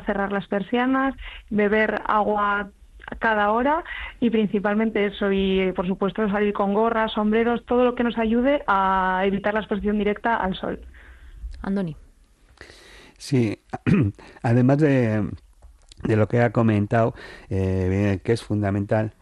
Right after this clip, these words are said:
Speaker 3: es la actividad física. Es la actividad física. La actividad física hay que evitarla en presencia de altas temperaturas.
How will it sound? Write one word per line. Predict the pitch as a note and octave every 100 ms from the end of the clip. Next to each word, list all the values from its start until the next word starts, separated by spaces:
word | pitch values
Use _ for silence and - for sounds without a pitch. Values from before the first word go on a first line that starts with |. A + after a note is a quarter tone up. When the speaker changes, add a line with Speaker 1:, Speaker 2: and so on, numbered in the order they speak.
| - - - -
Speaker 3:
es | B2 A#2
la | G2
actividad | F2+ - F2 F2 D#2+
física. | - C#2+ - - - - _ _ _ - - - - - -
Es | A2+
la | G#2+
actividad | F#2+ - F2+ F2+ F2+
física. | - - F#2 - F#2+
La | G2
actividad | - B2 D3 C#3
física | B2+ D3 - C#3+ -
hay | D3+ D#3+
que | C3+ G#2+ G2
evitarla | F#2+ G2 C#3 C#3 C#3 E3+ E3+ _
en | G#2+ G#2+ -
presencia | - - C#3 C3+
de | A#2
altas | C3+ - G#2
temperaturas. | F#2+ F2 F2 E2 D#2+ F2 E2 D#2+